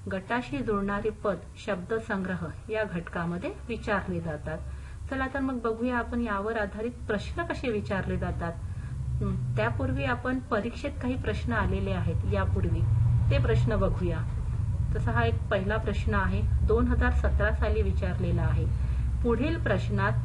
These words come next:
दिलेल्या पदाच्या गटाशी जुळणारे पद पर्यायातून निवडा.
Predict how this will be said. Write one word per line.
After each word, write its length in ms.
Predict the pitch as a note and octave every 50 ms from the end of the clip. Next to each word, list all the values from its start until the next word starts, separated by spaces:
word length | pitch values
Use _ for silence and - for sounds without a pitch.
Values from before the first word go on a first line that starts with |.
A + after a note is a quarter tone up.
| - - - -
दिलेल्या 420 | G3 G#3+ G3+ G3 A3+ B3+ C4+ D4 D4+
पदाच्या 520 | D4+ A#3+ G#3+ F#3+ G3 F#3 F3 - - A3 G#3 F3+ F#3
गटाशी 440 | G3 F3+ - A#3+ C4+ C#4 - D#4+
जुळणारे 580 | D4+ C4 A#3 A3 G3+ G3 F#3+ F#3 F3+ F3+ F3+ F3
पद 240 | F3 - G3 G#3 A#3 - - - - - -
पर्यायातून 640 | A3+ G3+ G3 G3+ G3+ G3 F#3+ E3+ E3+ F3 - D4 F#4+ - - -
निवडा. 340 | B3+ A3+ F#3 E3 D#3+ D3+ D3